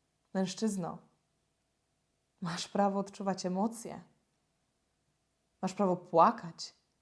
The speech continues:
Masz prawo to wszystko przeżywać. Dokładnie tak jak kobiety. To jest piękne. To jest, to jest dla zdrowia.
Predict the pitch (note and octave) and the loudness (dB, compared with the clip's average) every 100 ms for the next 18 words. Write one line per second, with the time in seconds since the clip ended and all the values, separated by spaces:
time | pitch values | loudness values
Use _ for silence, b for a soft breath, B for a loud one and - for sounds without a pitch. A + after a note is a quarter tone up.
0 | _ _ _ _ _ _ _ _ - F#3+ | _ _ _ _ _ _ _ _ -4 -2
1 | - - G3+ A#3+ A3 F#3+ F#3+ - A3 - | -2 4 8 8 6 0 -2 -4 -6 -6
2 | G#3 - F3 E3 B3 G#3 F3 F3 - _ | -4 -2 -2 0 -2 -2 -4 -8 -14 _
3 | _ _ _ _ _ _ _ _ _ _ | _ _ _ _ _ _ _ _ _ _
4 | _ _ _ _ _ _ _ - G3 G#3 | _ _ _ _ _ _ _ -8 2 6
5 | A#3 C4+ B3 A#3+ A#3+ - F#3+ A#3 A#3 - | 6 6 4 2 2 -2 0 0 -2 -14
6 | - _ _ _ _ _ _ _ _ _ | -18 _ _ _ _ _ _ _ _ _
7 | _ _ _ _ _ F#3+ F#3+ A#3 C4+ A#3+ | _ _ _ _ _ -10 -4 0 0 -2
8 | - - - _ _ _ _ _ _ _ | -8 -16 -20 _ _ _ _ _ _ _
9 | _ _ _ _ - G3+ G3+ - - _ | _ _ _ _ 0 0 0 -8 -20 _
10 | _ _ _ _ - G3+ F3+ G3 F#3 G3 | _ _ _ _ -2 0 2 2 2 4
11 | A3 G3 - | 4 2 -4